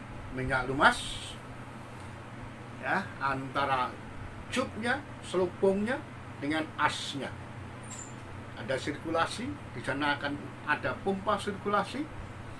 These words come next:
mengambil dari yang sudah panas, masukkan ke tangki tinggi, kemudian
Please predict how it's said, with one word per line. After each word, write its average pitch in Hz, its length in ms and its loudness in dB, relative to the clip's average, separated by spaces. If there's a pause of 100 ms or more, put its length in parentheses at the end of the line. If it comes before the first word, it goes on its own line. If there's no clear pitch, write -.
(340)
mengambil 170 640 8 (720)
dari 143 360 10
yang 127 200 2
sudah - 320 -2
panas, 220 520 4 (1000)
masukkan 170 600 2 (200)
ke 160 120 6 (1000)
tangki 147 560 4 (1040)
tinggi, 180 360 4 (1000)
kemudian 147 480 2